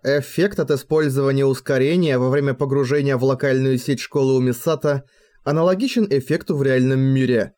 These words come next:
Все объекты вокруг окрашиваются в синий цвет и замирают. Другими словами, эта команда переносит сознание на базовое ускоренное поле.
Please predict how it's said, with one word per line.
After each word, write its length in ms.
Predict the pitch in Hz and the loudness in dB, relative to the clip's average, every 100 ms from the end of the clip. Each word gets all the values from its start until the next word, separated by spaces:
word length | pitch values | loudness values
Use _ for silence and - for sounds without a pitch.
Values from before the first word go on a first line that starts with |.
| _ - _ - | _ -20 _ -20
Все 320 | - 160 143 | -6 0 0
объекты 500 | 123 123 180 - 143 | 2 2 0 -2 -2
вокруг 360 | 131 131 135 | -2 -2 -2
окрашиваются 760 | 135 127 135 135 135 131 127 127 | -2 -2 -2 0 0 0 0 -4
в 60 | - | -4
синий 300 | 147 127 127 | -2 0 -2
цвет 400 | - 123 135 - | -2 -2 -2 -2
и 100 | 135 | -2
замирают. 720 | 127 131 143 156 175 101 101 - _ _ _ - | 0 0 0 2 0 0 -4 -16 _ _ _ -6
Другими 460 | 131 147 160 170 | -2 0 0 0
словами, 560 | 139 147 131 131 196 175 | -2 -2 0 0 0 0
эта 380 | 120 135 135 139 | 0 -2 -2 -4
команда 580 | 143 123 151 202 143 | -2 0 0 0 0
переносит 540 | 131 143 135 143 139 - | -2 0 0 -2 -6 -8
сознание 760 | - 127 123 139 170 170 165 - _ - | -4 -2 0 0 0 0 -2 -8 _ -6
на 260 | 139 127 | -2 -2
базовое 560 | 117 156 214 214 208 196 | -2 -2 0 0 0 2
ускоренное 640 | - 135 - 139 131 127 | 0 -2 -2 0 0 -2
поле. 580 | 120 - 131 123 104 71 | -4 -2 0 2 0 -4